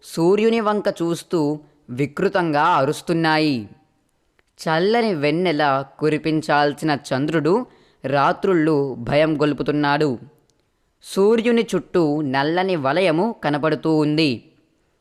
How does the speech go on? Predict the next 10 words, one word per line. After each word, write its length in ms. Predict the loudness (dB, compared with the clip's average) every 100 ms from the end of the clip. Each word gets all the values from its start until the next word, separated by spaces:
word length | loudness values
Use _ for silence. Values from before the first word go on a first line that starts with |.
| _ -6
నక్షత్రములు 1080 | -4 -2 -4 -2 0 0 0 2 0 -2 -4
గతులు 200 | 0 0
తప్పుతున్నాయి. 920 | 0 -2 -2 -2 0 2 2 0 -2 _ _ _ _ _ _ _ _ -2
ఈ 160 | 0 2
దుశ్శకునములు 720 | 0 -2 -2 0 0 0 0 -2
అన్నీ 500 | -2 0 0 -2 -6 _ _ -4
ప్రళయకాలాన్ని 880 | 0 2 0 2 2 2 2 0 -2
సూచిస్తున్నాయి. 1120 | -2 -2 -4 -4 -2 2 2 2 0 -2 -10 _ _ _ _ _ _ -4
ఈ 200 | 0 0
భూమంతా 840 | 0 0 0 0 -2 0 0 0